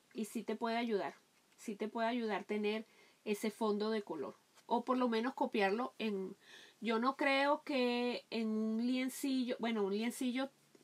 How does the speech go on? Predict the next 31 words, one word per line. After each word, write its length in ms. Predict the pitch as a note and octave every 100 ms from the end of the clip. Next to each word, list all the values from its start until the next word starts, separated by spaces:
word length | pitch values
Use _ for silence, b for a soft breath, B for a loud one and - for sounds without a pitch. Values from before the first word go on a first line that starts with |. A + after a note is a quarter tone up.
| - G3
va 60 |
a 60 | G3
quedar 280 | G#3 G#3 G#3
grueso. 480 | G3+ C4 - C#4 - _ -
Sí, 180 | F#4 G#4+ G#4 - _ _
lo 160 | A#3+ B3
puedes 240 | A3 B3
inclusive 420 | C#4+ A#3 - G#3+
usar 380 | A3+ - A#3 A3+
de, 380 | A#3 A#3+ A#3 -
de 140 | G3 G3
fondo. 400 | G#3 A#3 C4+ - _ _ _
Yo 100 | A3
creo 140 | D4 F4+
que 120 | F4
sí. 200 | - F#3 - - - - - - B B B B B B B B B -
¿Se 240 | - C4
puede 500 | - C#4+ C4+ C#4 D#4
hacer 460 | E4 - E4 D4+ D#4
edredones 800 | E4 C#4+ A#3 B3 C4 C#4 D4+ - -
para 340 | C4 A#3+ A3+
ponerlo 400 | A#3+ A3+ A3 B3+
en 60 | C#4
una 220 | C#4 D4
cama 380 | C#4 C4+ C#4 D#4
de 120 | B3
collage? 580 | A#3 B3+ D#4+ - - - _ _ _ _ _ _ _ _ _ _ _ _ _ _ _ _ -
Es 100 | G3+
cuestión 320 | A3+ - A3
de 100 | G#3
gusto. 320 | F#3 - -